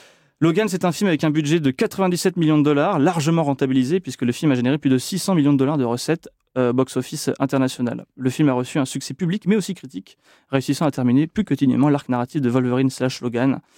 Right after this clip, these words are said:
qui avait commencé dans les années deux mille. Donc c'est une saga qui prend fin. Et c'est bizarre de commencer une saison sur un film qui finit quelque chose, mais on aime les paradoxes chez Multiplex.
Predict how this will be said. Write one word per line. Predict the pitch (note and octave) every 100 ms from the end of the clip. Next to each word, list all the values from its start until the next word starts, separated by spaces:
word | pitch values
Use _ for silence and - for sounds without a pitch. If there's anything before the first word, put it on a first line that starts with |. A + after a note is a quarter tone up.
| - -
qui | -
avait | A2
commencé | - A2 D3+
dans |
les | A2+
années | A2+ C3+
deux | A#2+
mille. | A2 G#2+
Donc | F2
c'est | -
une | B2+
saga | - C#3+ C#3
qui | D3 -
prend | - C3+ - - - _
fin. | - - C3+ G3 - - A#2+
Et |
c'est | -
bizarre | B2+ C3+ G#3+
de | D3+
commencer | B2+ B2 C3+
une |
saison | B2+ B2 C3
sur | B2+ - A#2
un | A#2
film | - B2+
qui | B2+
finit | - B2
quelque | A#2 A2+
chose, | A#2+ B2+ A#2+
mais | D3+ - - -
on | C3+
aime | C3+
les | B2
paradoxes | B2 A#2+ B2+ - C3
chez | -
Multiplex. | A2+ A2 - A#2+ -